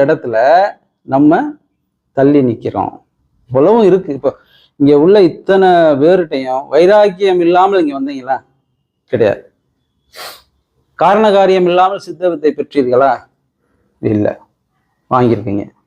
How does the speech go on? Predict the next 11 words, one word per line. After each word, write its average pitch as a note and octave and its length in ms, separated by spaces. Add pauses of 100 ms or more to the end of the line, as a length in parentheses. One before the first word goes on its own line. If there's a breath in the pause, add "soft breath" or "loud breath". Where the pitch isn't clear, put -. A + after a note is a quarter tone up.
காரண E3 300
காரியம் C#3+ 260
உண்டு E3 240 (760)
இல்ல? D3+ 120 (120)
மோட்சம்னு C#3+ 640
ஒண்ணு B2 200
இருக்கு. B2 240 (1000)
ஆ? D3+ 100 (880)
எல்லாமே G3 280
இருக்கு B2 200
உங்கள்ட்ட. G#2 280